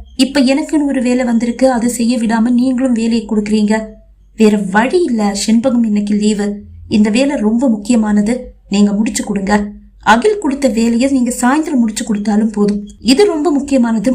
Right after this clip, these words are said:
முதல்ல இதை முடியுங்க" என்று கூறி அவன் அனுப்பிவிட, வேறு வழியின்றி மாலை வரை பிறைசூடன் கொடுத்த வேலைகளை செய்தவள் அதன் பிறகுதான் அகில் கொடுத்த வேலையை ஆரம்பித்தாள்.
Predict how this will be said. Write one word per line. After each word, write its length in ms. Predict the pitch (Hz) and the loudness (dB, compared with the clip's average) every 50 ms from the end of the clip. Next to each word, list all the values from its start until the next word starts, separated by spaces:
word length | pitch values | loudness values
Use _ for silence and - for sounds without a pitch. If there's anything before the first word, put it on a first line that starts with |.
| - | -2
முதல்ல 380 | - 196 185 196 208 208 208 208 | -4 -6 -4 0 0 2 2 2
இதை 180 | 202 - 202 | 0 0 -2
முடியுங்க" 400 | 196 190 185 208 208 202 190 196 202 202 - - - - - | -4 -4 0 0 0 0 0 -4 -6 -6 -10 -14 -18 -8 0
என்று 260 | - 240 269 262 - - | 2 2 2 2 0 -2
கூறி 240 | - 339 370 359 330 | -2 0 0 0 0
அவன் 260 | 277 214 226 214 214 | 0 0 0 0 2
அனுப்பிவிட, 440 | 208 208 208 202 226 202 202 208 226 | 2 0 0 0 -2 -2 0 -2 0
வேறு 240 | 208 214 208 208 202 | 2 2 2 2 0
வழியின்றி 580 | 202 208 226 269 311 302 277 214 190 202 208 208 | 0 0 0 0 0 0 0 0 0 0 0 0
மாலை 340 | 208 202 202 226 233 240 208 | 0 0 0 0 0 0 -2
வரை 240 | 190 190 202 247 311 - - - - _ _ _ _ - | -2 -2 -2 -2 -2 -2 -6 -14 -20 _ _ _ _ 0
பிறைசூடன் 640 | 285 294 359 392 381 - 320 277 214 214 208 208 | 2 2 2 0 -2 -2 -2 0 0 0 0 0
கொடுத்த 260 | - 208 202 - - 202 | -2 -2 -4 -2 -4 -2
வேலைகளை 480 | 190 208 226 240 247 240 220 208 208 208 | 0 2 2 2 0 0 -2 -2 0 0
செய்தவள் 500 | 202 - 208 190 170 196 190 208 269 359 - - - _ - - _ - | 0 -2 -4 -6 -4 -2 0 0 0 -2 -4 -10 -16 _ -20 -20 _ 0
அதன் 320 | - 190 - 330 370 440 | 2 2 2 2 -2 -2
பிறகுதான் 500 | - 320 294 247 214 226 180 190 208 240 - - | -2 0 0 0 -2 -2 0 0 0 0 0 0
அகில் 320 | 214 202 208 233 226 - | 0 0 0 -2 -4 -2
கொடுத்த 300 | - 214 208 208 208 214 | -2 -2 -2 -2 -2 -2
வேலையை 400 | 190 196 202 208 202 190 196 196 196 - | -2 -2 -4 -6 -6 -6 -6 -6 -8 -4
ஆரம்பித்தாள். 640 | - 196 196 196 196 202 202 208 - - 214 202 208 | -2 -2 -2 -2 -2 -4 -4 -4 -2 0 2 2 2